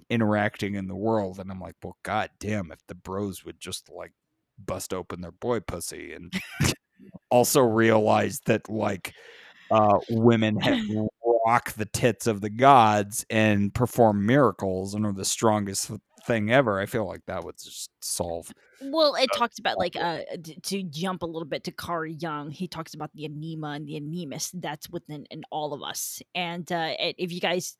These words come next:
Speaker 2: kind of get, like, an idea, I'm very masculine and f-, and, um,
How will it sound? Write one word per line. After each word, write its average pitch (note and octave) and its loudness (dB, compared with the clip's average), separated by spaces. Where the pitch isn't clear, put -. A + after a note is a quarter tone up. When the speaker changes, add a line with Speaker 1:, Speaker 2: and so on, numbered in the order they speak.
Speaker 2:
kind F#3 -8
of E3 -10
get, F3+ -8
like, D#3+ -8
an D3 -18
idea, D3 -6
I'm F3 -4
very F3+ 2
masculine G3+ -2
and F3+ 0
f-, - -20
and, E3+ -6
um, D3+ -6